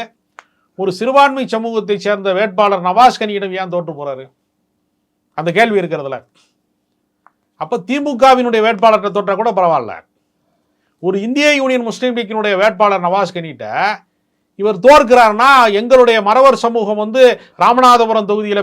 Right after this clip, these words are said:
பெரிய அளவுல இருக்கிறார்கள்னு நம்பிதான், அவருக்கும் ராமநாதபுரத்துக்கு சம்பந்தமே கிடையாது, தன்னுடைய சொந்த தொகுதியை விட்டுட்டு தேனியை விட்டுட்டு போய் அங்க நிக்கிறாரு.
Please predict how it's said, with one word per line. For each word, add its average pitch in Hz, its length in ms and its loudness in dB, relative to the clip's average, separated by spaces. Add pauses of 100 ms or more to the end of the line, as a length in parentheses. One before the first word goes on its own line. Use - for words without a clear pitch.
(120)
பெரிய 247 240 0
அளவுல 214 300 2
இருக்கிறார்கள்னு 208 680 0
நம்பிதான், 226 460 0
அவருக்கும் 262 440 2 (300)
ராமநாதபுரத்துக்கு 240 720 2
சம்பந்தமே 247 420 -4
கிடையாது, 143 300 -6 (880)
தன்னுடைய 214 340 -2
சொந்த 226 320 0
தொகுதியை 220 280 -6
விட்டுட்டு 208 240 -10 (100)
தேனியை 208 240 -6
விட்டுட்டு 180 280 -10
போய் 190 120 -10
அங்க 156 180 -14
நிக்கிறாரு. 143 380 -8